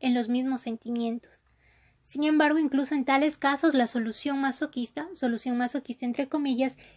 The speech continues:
es tan inadecuada como lo son las manifestaciones neuróticas.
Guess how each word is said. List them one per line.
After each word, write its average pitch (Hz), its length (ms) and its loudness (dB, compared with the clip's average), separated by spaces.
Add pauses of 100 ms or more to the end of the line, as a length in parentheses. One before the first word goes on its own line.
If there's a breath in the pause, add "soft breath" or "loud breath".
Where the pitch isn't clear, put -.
(120 soft breath)
es - 140 -6
tan 277 260 0
inadecuada 302 840 2
como 262 240 0
lo 247 160 0
son 262 300 -4
las 269 140 -4
manifestaciones 247 920 -4
neuróticas. 233 800 -4